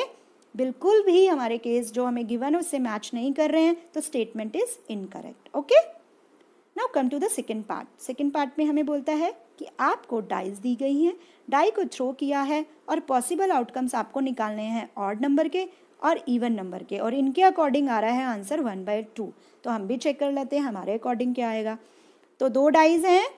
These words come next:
डाइज में पता है पॉसिबल आउटकम सिक्स आ सकते हैं और ऑड नंबर हैं हमारे पास, सॉरी दो डाइज हैं, नो, एक ही डाई है स्टूडेंट्स, दो नहीं है,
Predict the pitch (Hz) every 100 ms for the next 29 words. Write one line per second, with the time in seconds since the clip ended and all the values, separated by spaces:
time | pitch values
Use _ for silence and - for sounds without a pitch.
0 | _ _ _ _ _ _ - 214 202 247
1 | 269 277 339 359 359 359 302 247 262 285
2 | 285 277 302 285 320 - 330 320 339 -
3 | 339 339 349 339 - _ - 285 294 294
4 | - 277 339 415 359 277 269 269 277 277
5 | 269 262 294 339 359 370 - 247 233 233
6 | 240 - _ _ _ - 277 254 220 196
7 | 262 294 294 302 294 311 320 339 233 240
8 | 233 175 - _ _ _ _ _ _ _
9 | _ _ - 277 285 - 370 277 240 202
10 | - 208 175 165 214 277 285 254 190